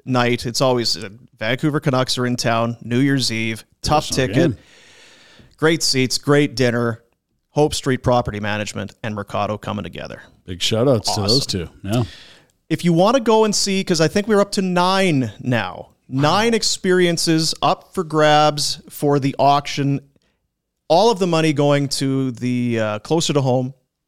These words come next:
Speaker 1: and Adopt a Family. We're gonna get some families, uh, taken care of for Christmas. So there you see it. Nation gear dot C A is the website. Go to the Flames Nation drop down. You'll see the donation page, and this is the auction page. So there's the Launchpad and, uh, Mercado Hope Street.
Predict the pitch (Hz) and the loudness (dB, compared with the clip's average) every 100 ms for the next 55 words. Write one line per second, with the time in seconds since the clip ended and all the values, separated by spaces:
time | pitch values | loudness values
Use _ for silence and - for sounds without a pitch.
0 | _ 127 123 127 127 127 - 110 98 98 | _ -4 0 0 0 -2 -4 -4 -4 -8
1 | 104 117 131 143 - 120 131 127 131 127 | -8 -4 -2 -2 -2 -2 0 0 2 0
2 | 127 - - 120 113 127 117 - 120 117 | 0 -2 0 -2 0 -2 -4 -4 -2 -2
3 | - - 117 110 113 107 - 113 156 139 | -6 -6 -4 -4 -4 -2 -2 0 2 2
4 | - 104 104 127 156 220 - 196 147 165 | 0 -4 -4 0 2 2 0 0 0 0
5 | 165 139 143 147 - 139 127 127 123 110 | 2 2 2 2 -2 0 0 0 -2 -2
6 | 113 117 - 117 113 - - - - - | -4 -2 -2 -2 -4 -10 -20 -20 -20 -20
7 | - 160 175 170 175 160 139 143 131 123 | -4 2 4 4 2 2 2 2 2 0
8 | 123 123 131 120 123 123 - 120 120 123 | 2 0 0 0 0 0 -2 -2 0 0
9 | 160 151 139 147 131 123 117 170 - 147 | 0 -2 -2 0 0 0 0 0 0 0
10 | 143 143 135 - - _ _ _ 113 120 | 2 2 0 -4 -10 _ _ _ -6 0
11 | 123 123 - 127 143 - 113 - 95 82 | 2 2 2 2 2 -2 -4 -6 -10 -8
12 | - 98 123 120 107 113 120 - 117 113 | -8 -4 -4 -4 -4 -2 -2 -4 -2 0
13 | 113 113 - 107 104 95 95 80 85 - | -2 -4 -10 -10 -10 -10 -10 -10 -8 -4
14 | 110 87 - 160 - - 139 135 135 | -4 -2 -2 -2 -2 -4 0 0 0